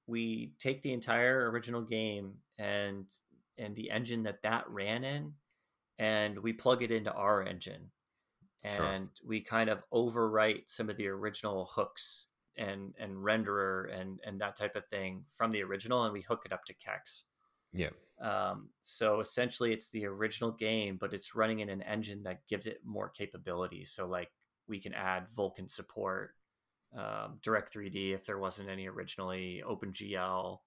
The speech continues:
Speaker 1: r-, uh, rebindable controls, new post-processing effects, new particle systems, um, just little updates that are tasteful so as not to,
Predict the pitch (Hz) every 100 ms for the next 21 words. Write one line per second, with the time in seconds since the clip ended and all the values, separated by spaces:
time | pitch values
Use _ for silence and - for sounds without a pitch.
0 | _ _ _ _ _ - 113 113 - 107
1 | 98 95 - - 123 113 110 110 113 110
2 | 107 - 107 - 107 101 104 104 104 -
3 | - - - _ _ 117 120 127 120 -
4 | 113 - - 104 104 104 98 107 104 -
5 | 104 101 - - 107 107 - 107 104 -
6 | 104 - 101 - 101 98 95 95 95 -
7 | - _ _ _ _ _ _ - 107 101
8 | 98 - - 147 147 - _ _ _ 120
9 | 120 135 151 156 156 151 - - 123 -
10 | 107 101 - - - - _ _ _ _
11 | 113 110 107 98 - 110 110 - 107 98
12 | 98 113 104 98 107 104 101 - 104 95
13 | 92 -